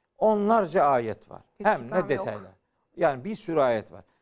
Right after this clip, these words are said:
Speaker 1: Mesela cehennemin şiddetini ortaya
Speaker 2: Ki
Speaker 1: koyan.
Speaker 2: bence işte onları bir sonraki bölümde konuşalım.
Speaker 1: Konuşalım.
Speaker 2: Bu, bu anlattıklarınız, şu an anlattıklarınız çok önemli olduğu için bölemedim ama öbürleri de çok, e, önemli. Yani cennet ve cehennem bahsini konuştuk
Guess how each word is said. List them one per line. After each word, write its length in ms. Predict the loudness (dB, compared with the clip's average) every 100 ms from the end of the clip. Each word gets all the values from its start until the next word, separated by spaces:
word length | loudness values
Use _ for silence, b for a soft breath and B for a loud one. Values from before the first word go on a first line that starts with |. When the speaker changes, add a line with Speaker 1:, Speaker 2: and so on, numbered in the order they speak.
| _ -6
Speaker 1:
Mesela 340 | -2 -2 0
cehennemin 500 | 2 4 2 -2 -2
şiddetini 580 | -6 -10 -6 -6 -6 -6
ortaya 340 | -6 -4 -4
Speaker 2:
Ki 100 | -2
Speaker 1:
koyan. 180 | 0 2
Speaker 2:
bence 200 | 0 -4
işte 140 | -8 -4
onları 440 | -2 -2 -4 -6
bir 80 | -8
sonraki 420 | -4 -6 -6 -6
bölümde 340 | -6 -4 -6 -6
konuşalım. 500 | -6 -8 -2 0 2
Speaker 1:
Konuşalım. 360 | 6 6 6
Speaker 2:
Bu, 240 | 4 2 2
bu 280 | 0 0 2
anlattıklarınız, 640 | 2 2 -2 -4 -4 -4
şu 100 | -2
an 80 | 0
anlattıklarınız 580 | 0 0 -4 -6 -4 -4
çok 160 | -4
önemli 240 | -4 -4 -2
olduğu 200 | -4 -6
için 260 | -12 -4
bölemedim 400 | -2 -2 -4 -4
ama 220 | -2 -2 b b b 2
öbürleri 520 | 2 4 4 4 2
de 120 | 0
çok, 400 | 0 0 0 -4 _ 2
e, 180 | 2 4
önemli. 420 | 0 -2 -4 -2
Yani 260 | 0 0
cennet 340 | -2 -2 -2 -6
ve 100 | -4
cehennem 480 | -4 -2 -2 0 0
bahsini 360 | -2 -4 -14
konuştuk 1080 | -8 -8 -6 -12 -18 _ _ _ -8 -8